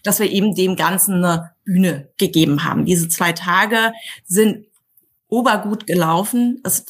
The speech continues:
gab ein super positives, äh, Feedback. Die, äh, BesucherInnen konnten ihre Content Creator treffen. Wir haben, ähm, Talks gehabt, wir haben Live-Podcasts gehabt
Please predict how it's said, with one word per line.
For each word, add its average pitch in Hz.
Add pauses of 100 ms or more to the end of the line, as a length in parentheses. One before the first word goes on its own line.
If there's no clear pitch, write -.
gab 196
ein 202
super 220
positives, 196
äh, 175
Feedback. 214
Die, 190
äh, -
BesucherInnen 185
konnten 190
ihre 165
Content 247
Creator 202
treffen. 185 (340)
Wir 190
haben, 185
ähm, 175
Talks 247
gehabt, 190
wir 185
haben 185
Live-Podcasts 202
gehabt 180